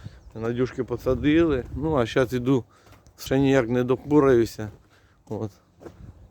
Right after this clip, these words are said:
Отака у нас погодка, дерева вже фактично всі обсипалися, осталася ця абрикоса, горіх самий перший облетів, там перший приморозок і все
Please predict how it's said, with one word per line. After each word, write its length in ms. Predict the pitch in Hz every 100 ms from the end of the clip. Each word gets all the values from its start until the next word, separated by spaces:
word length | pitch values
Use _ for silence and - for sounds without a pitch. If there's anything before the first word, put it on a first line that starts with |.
| -
Отака 360 | 117 110 127 127
у 80 | 117
нас 140 | 117
погодка, 500 | - 127 160 156 127
дерева 400 | 110 131 139 123
вже 180 | 120 123
фактично 520 | - 113 131 117 127
всі 340 | 110 - 127 107 _ - _ _
обсипалися, 1000 | 117 107 - 156 151 143 131 120 131 120 110 -
осталася 580 | 117 - 123 117 104 113
ця 180 | - 120
абрикоса, 560 | 110 117 - 151 151
горіх 320 | 110 120 120 - - - - -
самий 220 | 120 117
перший 440 | - 143 135 139
облетів, 520 | 127 120 120 - 123 107 - -
там 160 | 113
перший 300 | 104 117 -
приморозок 600 | 104 139 135 117 110 107
і 40 | 110
все 240 | - 123